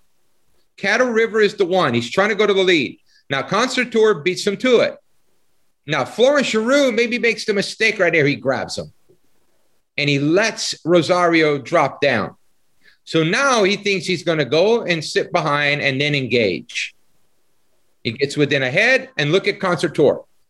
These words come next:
Picks it up. Now he's in fr-, a length in front. Florent, uh, uh, Geroux is happy to be there, but now he's gonna try to engage again.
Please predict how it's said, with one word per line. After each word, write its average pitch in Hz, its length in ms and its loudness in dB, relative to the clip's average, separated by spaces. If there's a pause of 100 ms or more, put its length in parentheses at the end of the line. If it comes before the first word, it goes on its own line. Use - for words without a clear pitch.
Picks - 240 -4
it 175 100 2
up. - 380 -2
Now 147 160 0
he's 143 140 0
in 147 140 0
fr-, - 160 -2
a 135 140 0
length 151 280 0
in 135 120 -2
front. 113 340 -2 (1500)
Florent, 269 480 0
uh, 196 300 0
uh, 160 120 0
Geroux 233 400 2
is 277 140 0
happy 233 340 0
to 208 60 0
be 233 240 -2
there, 139 300 0 (420)
but 139 100 -2
now 196 220 0
he's 254 120 0
gonna 226 220 0
try 208 240 0
to 196 80 2
engage 175 420 0
again. 98 340 -8